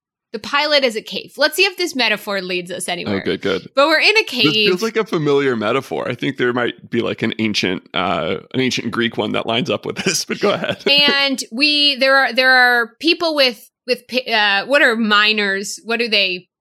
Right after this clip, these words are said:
Speaker 2: Oh, like pickaxes.
Speaker 1: Pickaxes.
Speaker 2: Yeah.
Speaker 1: And this
Speaker 2: Sleepy, grumpy, gone.
Speaker 1: Yeah, it's the seven dwarfs. And they're sort of hitting the walls of the cave and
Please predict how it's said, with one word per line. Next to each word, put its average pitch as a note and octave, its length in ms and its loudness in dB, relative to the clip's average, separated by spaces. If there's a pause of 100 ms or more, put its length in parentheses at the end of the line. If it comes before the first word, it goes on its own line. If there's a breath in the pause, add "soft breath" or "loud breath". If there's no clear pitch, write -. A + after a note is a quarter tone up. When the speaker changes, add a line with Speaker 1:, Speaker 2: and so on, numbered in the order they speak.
(300)
Speaker 2:
Oh, C3 100 2
like A2 220 -2
pickaxes. - 680 -2
Speaker 1:
Pickaxes. F#3 800 -2 (360 loud breath)
Speaker 2:
Yeah. - 160 2
Speaker 1:
And C4 500 2 (520)
this F#4+ 240 2
Speaker 2:
Sleepy, A2+ 280 0
grumpy, A2 800 -2 (300)
gone. G#2+ 320 -2 (260)
Speaker 1:
Yeah, C4 320 0
it's B3 140 -4
the D4+ 100 -6
seven F4+ 320 0
dwarfs. F#3 520 -4 (360)
And C4+ 540 2 (320)
they're D4 200 0
sort F4+ 360 0
of D#4+ 360 -2 (1300)
hitting F#4 420 0
the E4 100 0
walls B3 380 2
of A#3 60 -8
the B3 60 -2
cave F#3+ 720 0 (180)
and A3 460 0